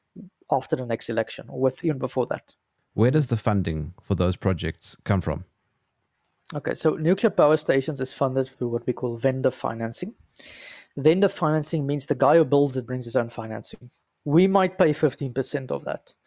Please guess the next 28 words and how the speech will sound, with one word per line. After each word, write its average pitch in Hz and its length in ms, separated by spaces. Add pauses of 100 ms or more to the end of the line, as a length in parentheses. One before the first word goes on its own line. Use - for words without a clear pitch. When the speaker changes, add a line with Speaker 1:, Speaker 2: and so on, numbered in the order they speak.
(200)
Speaker 1:
which 135 140
is - 80
completely 190 400
affordable 147 400
for - 60
South - 160
Africa. - 420
It 147 100
might 147 260
even 151 200
be 156 160
government 131 420
pension 123 320
money. 123 240 (160)
I 143 60
have 143 140
no 175 260
issue 190 320
investing 143 480
pension 143 380
money 127 360 (640)
in 160 140
sensible 160 500
investments. - 720
<laughs> - 800
Okay, 139 200
the 151 140
money 190 340